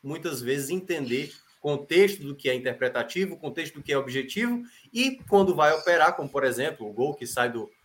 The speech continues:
do Fortaleza, o terceiro gol, uma demora pra ver algo tão claro assim, sabe? Que era, bastava traçar a primeira linha. O cara já não tá atrás, pra que que vai traçar uma segunda linha? Aí se perde ali mais um, dois minutos,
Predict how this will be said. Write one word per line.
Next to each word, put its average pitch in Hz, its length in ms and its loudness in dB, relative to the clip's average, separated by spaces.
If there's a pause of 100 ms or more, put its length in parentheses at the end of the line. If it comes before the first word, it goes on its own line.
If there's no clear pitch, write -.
(160)
do 117 80 -16
Fortaleza, 123 500 -2
o 123 40 -12
terceiro 139 380 -2
gol, 151 300 0 (180)
uma 185 220 0
demora 220 580 4
pra 202 220 2
ver 190 140 0
algo 196 340 2
tão 240 260 -4
claro 196 540 8
assim, 151 260 -6
sabe? 165 300 -4 (340)
Que 208 80 -2
era, 220 120 0
bastava 233 380 2
traçar 226 320 2
a 220 40 0
primeira 208 360 0
linha. 147 520 -6
O 196 80 -20
cara 247 180 2
já 190 120 2
não 156 60 -4
tá 151 120 2
atrás, 156 420 0
pra 196 140 -6
que 220 140 -4
que 214 80 -12
vai 196 120 -4
traçar 175 280 -4
uma 175 100 -4
segunda 165 420 -6
linha? 131 320 -6 (300)
Aí - 60 -20
se 170 140 -8
perde 170 360 2
ali 151 120 -8
mais 139 320 0
um, 190 140 0
dois 160 240 2
minutos, 147 440 -8